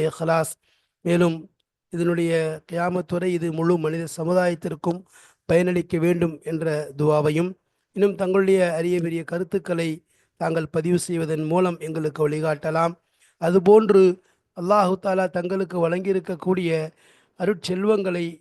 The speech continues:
நன்கொடைகளாக கொடுப்பதன் மூலமும் தாங்கள் உதவி செய்யலாம். அந்த அடிப்படையிலே எவர்கள் நன்கொடைகளாக தர விரும்புகிறீர்களோ அவர்களுக்காக வேண்டி இங்கு அக்கவுண்ட் டீட்டெயில்ஸ் கொடுக்கப்பட்டிருக்கிறது, இன்னும் கியூ ஆர் ஸ்கேனரும் கொடுக்கப்பட்டிருக்கிறது. எனவே தாங்கள் தங்கள் நன்கொடைகளை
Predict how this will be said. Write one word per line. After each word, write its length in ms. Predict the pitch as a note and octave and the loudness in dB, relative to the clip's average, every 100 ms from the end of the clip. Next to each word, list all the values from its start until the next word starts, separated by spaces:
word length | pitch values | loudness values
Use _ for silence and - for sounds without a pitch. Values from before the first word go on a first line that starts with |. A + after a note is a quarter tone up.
| _ _ _ _ | _ _ _ _
நன்கொடைகளாக 840 | E3+ E3+ G3 - F#3+ F3 F3 F3+ E3+ | -6 -4 -4 0 0 2 4 2 2
கொடுப்பதன் 540 | F3 F3+ - F3+ E3+ | 0 0 0 -2 -2
மூலமும் 420 | D#3 D#3+ D#3 G3 G3+ | -2 0 0 -4 -6
தாங்கள் 340 | - D3 D3 C#3+ | -10 -6 -4 -4
உதவி 240 | C#3+ D3+ | -4 -6
செய்யலாம். 460 | - D#3 D3+ D3+ D3 _ _ _ - | -6 -4 -2 -2 -4 _ _ _ -8
அந்த 140 | F#3 F3+ | 0 2
அடிப்படையிலே 680 | F3+ G#3 A#3+ G#3 G3+ G3 G#3 G#3+ _ _ _ | 2 0 0 2 2 2 2 -2 _ _ _
எவர்கள் 400 | E3+ F3+ G#3 G#3+ | -6 -4 0 -2
நன்கொடைகளாக 720 | F#3+ F3+ F#3+ G3 F#3+ F#3 F3 E3+ | -2 -4 -4 -2 -2 0 0 0
தர 180 | E3 E3+ E3+ | -4 -6 -6
விரும்புகிறீர்களோ 840 | D#3 F3 F3 D#3+ F3 F3 F3 F#3+ G3 _ _ _ | -6 -4 -2 -2 0 0 2 0 0 _ _ _
அவர்களுக்காக 640 | F#3 E3 D#3 D#3 C#3+ F3 D#3+ | -2 -2 -2 -8 -6 -4 -2
வேண்டி 240 | E3+ E3+ | -4 -4
இங்கு 180 | E3+ D#3+ | -4 -4
அக்கவுண்ட் 360 | D3 - F#3 E3+ | -4 -2 -2 -2
டீட்டெயில்ஸ் 400 | E3 E3 D3 - | -6 -8 -10 -6
கொடுக்கப்பட்டிருக்கிறது, 920 | D#3+ D#3+ F3+ F3+ F3+ F3+ F3 F#3 F#3+ G#3 - _ _ - | -6 -4 -6 -4 -2 -4 -2 -2 -2 -4 -8 _ _ -4
இன்னும் 200 | E3+ F#3 | 0 0
கியூ 160 | - F#3 | 4 6
ஆர் 200 | G#3 G#3 | 6 4
ஸ்கேனரும் 400 | - F3+ F3 E3+ D3 | 0 -4 -2 -2 -2
கொடுக்கப்பட்டிருக்கிறது. 920 | D3+ D#3 E3 E3+ F3 F3 F#3 F3+ G#3 G#3 _ _ _ | -2 -2 -4 -4 -4 -4 -4 -2 -2 -4 _ _ _
எனவே 300 | E3 E3 G3+ G#3+ | -4 0 2 2
தாங்கள் 380 | G#3 F3 F3 F3 | 2 0 0 -4
தங்கள் 320 | E3 E3 E3 | -6 -6 -4
நன்கொடைகளை 720 | D#3 E3+ F3+ F#3 F#3 F#3 F#3+ | -4 -4 -2 0 0 0 0